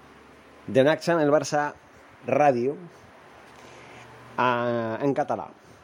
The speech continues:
És la primera vegada que gravo un àudio aquí, en aquesta plataforma. Espero que em surti bé. Mm, tinc més rodatge en castellà, perquè, bueno, jo em vaig criar en castellà i, bueno,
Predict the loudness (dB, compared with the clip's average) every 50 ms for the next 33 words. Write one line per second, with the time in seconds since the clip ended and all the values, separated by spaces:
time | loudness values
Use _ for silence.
0 | -20 -20 -20 -20 -20 -20 -20 -20 -10 -2 0 2 4 4 4 4 2 2 4 4
1 | 4 4 4 2 0 -2 -4 -4 -4 -2 0 0 0 0 0 0 0 2 2 2
2 | 2 2 0 0 0 4 6 6 6 6 6 6 6 4 4 2 0 -2 -2 -2
3 | 0 2 4 4 4 4 2 -4 -16 -20 -20 -20 -20 -20 -20 -20 -20 -14 -4 0
4 | 2 4 4 4 4 2 2 2 -2 -2 -2 -2 -2 -2 -2 0 2 2 2 2
5 | 0 -2 -4 -8 -16 -20 -20 -20 -20 -20 -20 -20 -20 -20 -20 -20 -20 -16 -14 -4
6 | 2 4 4 6 6 4 4 4 4 4 4 4 6 6 8 8 10 8 8 6
7 | 2 -2 -6 -6 -4 -2 -2 -2 -2 -2 -2 -2 -4 -4 -2 2 4 4 4 6
8 | 4 4 4 2 2 -2 0 0 0 -2 -2 -2 -2 0 0 -2 -2 -4 -6 -2
9 | -2 0 2 4 4 2 2 -2 -4 -4 -2 -2 -2 -2 -2 -4 -6 -4 -2 -2
10 | 0 0 0 0 -2 -4 -8 -12 -16 -20 -20 -20 -20 -20 -20 -20 -20 -20 -20 -20
11 | -16 -10 -6 -2 0 2 2 2 2 2 2 4 4 4 4 2 0 -2 -4 -4
12 | -6 -4 -4 -2 2 4 2 2 2 -4 -6 -6 -8 -10